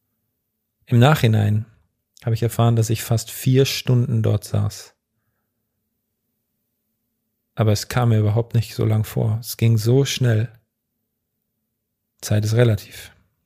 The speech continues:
Zeit ist jetzt. Da habe ich ja in der einen Podcast-Folge schon drüber geredet. Und das war für mich so, wow.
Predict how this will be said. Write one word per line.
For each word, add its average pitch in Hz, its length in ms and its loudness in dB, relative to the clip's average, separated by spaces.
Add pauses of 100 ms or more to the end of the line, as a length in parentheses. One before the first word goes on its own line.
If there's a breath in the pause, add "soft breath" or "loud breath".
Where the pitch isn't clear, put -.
Zeit 101 240 0
ist 92 120 -2
jetzt. - 440 -2
Da 101 60 -4
habe 95 100 -2
ich 95 100 -8
ja 101 80 -2
in 104 60 0
der 104 100 -2
einen 104 160 -2
Podcast-Folge 104 580 -4
schon 104 160 -6
drüber 104 200 -2
geredet. 107 460 0 (3000 soft breath)
Und 110 160 -4
das 107 200 -2
war 117 80 2
für 113 160 2
mich 113 240 2
so, 104 500 -2 (680)
wow. 104 680 0